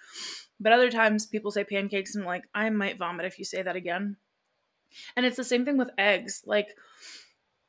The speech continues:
I either love eating eggs or I hate it. So breakfast is not my favorite because it's really hit or miss with me.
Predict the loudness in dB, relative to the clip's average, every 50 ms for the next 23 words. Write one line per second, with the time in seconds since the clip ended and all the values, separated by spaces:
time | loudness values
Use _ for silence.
0 | _ _ _ 2 2 2 4 4 4 4 4 2 2 2 2 2 2 0 -2 -2
1 | 0 0 0 0 0 0 -2 -4 -4 0 2 2 2 2 0 -2 -2 0 2 2
2 | 4 2 2 0 -4 -12 _ _ _ _ _ _ _ _ _ _ _ _ _ _
3 | _ _ _ -10 -6 -2 0 2 2 2 0 -2 -6 -4 -4 -2 -2 -2 -2 -2
4 | 0 2 2 2 4 2 2 0 -2 -4 -4 -2 -4 -4 -6 -4 -2 0 0 -2
5 | -2 -2 -4 -2 -2 -2 -2 -4 -4 -4 -6 -8 -8 -8 -12 -10 -12 -12